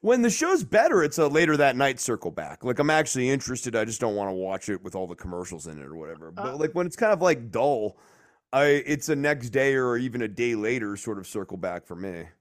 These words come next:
Speaker 2: I'll end my rundown. I, I have a couple of quick notes, and they're both, uh, women's wrestlers, and I don't feel like I'm giving them the short shrift on this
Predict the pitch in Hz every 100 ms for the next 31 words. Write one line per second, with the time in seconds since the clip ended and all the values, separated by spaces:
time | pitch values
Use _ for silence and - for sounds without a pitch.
0 | - 262 427 330 247 190 190 165 165 160
1 | 156 160 180 190 180 185 160 147 - -
2 | 165 160 156 151 147 - 156 151 151 165
3 | 160 160 - 156 147 139 113 _ _ _
4 | 175 165 165 151 139 151 - 160 147 156
5 | 156 180 196 - - 175 165 156 151 143
6 | 160 151 147 143 131 165 135 - - -
7 | 196 175 175 165 160 156 - -